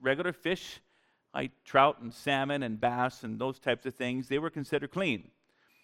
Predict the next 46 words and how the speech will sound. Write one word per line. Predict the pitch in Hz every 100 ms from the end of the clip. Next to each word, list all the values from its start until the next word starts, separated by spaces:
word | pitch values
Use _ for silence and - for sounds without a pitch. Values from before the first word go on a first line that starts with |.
| _ _ _ _
And | 175
you |
say, | 165 196
"Well, | 190 190
why | 254 311 294
did | 254
God | 233 233 196
have | 190 190
those?" | 160 143
Well, | 202 190
a | -
couple | - 196 220 196
of | 151
reasons, | 139 117 143 190
and | 185
I | 214 220 - _ _ -
do | 175
not | 170 190 -
pretend | 165 - 185 175 175 -
to | 151
know | 151 160
all | 156 160
of | 151 135
God's | 143 135 -
plan, | - 120 110 127
but | 160 - _ _ _
here's | 254 269 -
two | - 240
reasons | 214 185 143 127
for | - 110
you. | 107
First | - 220 226 214
of | 143
all, | 123 143 - _ _ _ _ _ -
God | 175 214 202
wanted | 180 185 175 156
them | 160 156
to | 151
be | 143
set | 135 - 156
apart | 147 - 101 - _ _ _ _ _ _
as | 127
his | 120 156
own | 180
special | - 180 156 -
people. | 135 135 113 - -